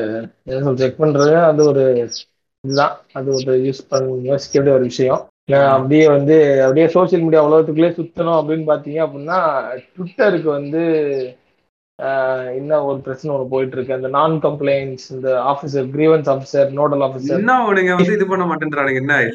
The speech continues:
Speaker 2: எல்லாரும் தலையை கொடுத்துட்டானுங்க.
Speaker 1: ம். ஆக்சுவலா அது என்ன மாதிரி Twitter-ஐ பாதிக்கும் அப்படின்னு சொல்லிட்டு ஒரு அட்வொகேட் கிட்ட கேட்டிருக்காங்க. சரிங்களா?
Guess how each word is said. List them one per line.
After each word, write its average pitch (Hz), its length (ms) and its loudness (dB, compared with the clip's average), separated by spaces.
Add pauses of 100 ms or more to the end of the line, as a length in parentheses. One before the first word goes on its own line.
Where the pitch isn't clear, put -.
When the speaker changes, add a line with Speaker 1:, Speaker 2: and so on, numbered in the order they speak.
Speaker 2:
எல்லாரும் 175 420 2
தலையை 156 280 -2
கொடுத்துட்டானுங்க. 139 720 -4 (120)
Speaker 1:
ம். 135 640 -12
ஆக்சுவலா 160 480 0
அது 147 200 0
என்ன 170 260 2
மாதிரி 190 300 2
Twitter-ஐ 160 680 4
பாதிக்கும் 156 540 0
அப்படின்னு 147 280 -2
சொல்லிட்டு 151 420 -2
ஒரு 147 140 2
அட்வொகேட் 151 600 -2
கிட்ட 151 100 -4
கேட்டிருக்காங்க. 131 800 -4 (720)
சரிங்களா? 139 440 -2